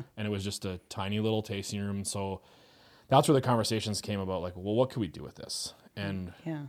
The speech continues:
Speaker 1: let's, let's blow this up and see, see where it takes us." And we were, we knew there was a need for that in Fargo. Um, you know, there's, um,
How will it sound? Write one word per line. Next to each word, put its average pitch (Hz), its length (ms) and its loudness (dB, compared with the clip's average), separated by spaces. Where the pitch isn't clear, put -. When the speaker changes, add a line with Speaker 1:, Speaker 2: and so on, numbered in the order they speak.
Speaker 1:
let's, - 400 0
let's 113 160 -2
blow 98 240 0
this 90 200 -4
up 69 220 -10
and 95 200 -6
see, 107 180 -2
see - 180 -4
where 90 160 -4
it - 100 -16
takes - 280 -10
us." 85 200 -10
And 92 120 -8
we 98 80 -4
were, 95 280 -6
we 113 60 2
knew 127 140 8
there 139 100 10
was 131 100 6
a 123 40 4
need 117 180 2
for 120 120 -2
that 113 120 4
in 110 60 -4
Fargo. 113 560 2
Um, 95 440 -4
you 117 120 -8
know, 90 80 -8
there's, 101 480 -2
um, 87 440 -6